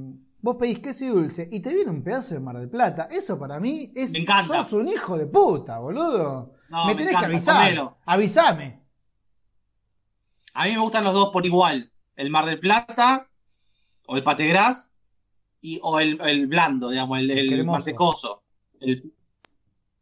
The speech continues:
Speaker 2: por salud, Punta del Agua, cremoso, esa verga, Cuartirolo. Pero bueno, eh, acá recién uno ponía,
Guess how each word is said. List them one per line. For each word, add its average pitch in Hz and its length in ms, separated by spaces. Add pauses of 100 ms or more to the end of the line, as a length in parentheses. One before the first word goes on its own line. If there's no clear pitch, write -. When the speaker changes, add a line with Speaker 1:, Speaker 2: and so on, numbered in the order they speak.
(160)
Speaker 2:
por 139 120
salud, 180 380
Punta 156 220
del 160 120
Agua, 170 280
cremoso, 156 460
esa 147 180
verga, 131 360
Cuartirolo. 139 520 (1120)
Pero 147 160
bueno, 165 320 (480)
eh, 165 180
acá 180 220
recién 240 260
uno 254 160
ponía, 196 480